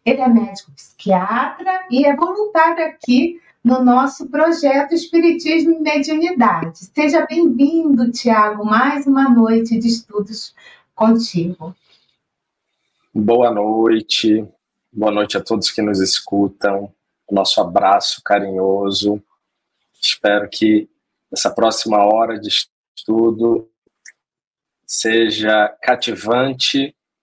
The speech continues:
Speaker 2: e seja enriquecedora pra todos nós.
Speaker 1: Então, o Tiago, ele está à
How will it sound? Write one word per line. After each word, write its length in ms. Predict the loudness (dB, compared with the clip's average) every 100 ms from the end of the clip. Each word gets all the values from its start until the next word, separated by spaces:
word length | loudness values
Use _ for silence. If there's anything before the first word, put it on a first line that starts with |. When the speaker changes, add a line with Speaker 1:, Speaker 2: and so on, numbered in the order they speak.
| _ _ _
Speaker 2:
e 80 | -10
seja 360 | -2 -2 0
enriquecedora 760 | -4 -4 -2 -2 -2 0 0 -2
pra 160 | -4
todos 380 | -2 -2 -2 -4
nós. 520 | -4 -6 -8 -12 -12 -20 _ _ _ _ _ _ _ _ _ _ _ _ _ _ _ 0
Speaker 1:
Então, 500 | 0 0 0 0 -2
o 60 |
Tiago, 840 | -2 2 4 4 2 0 -2 -2 -2
ele 360 | -4 -4 -2
está 500 | -2 -2 0 2 2
à 160 | -2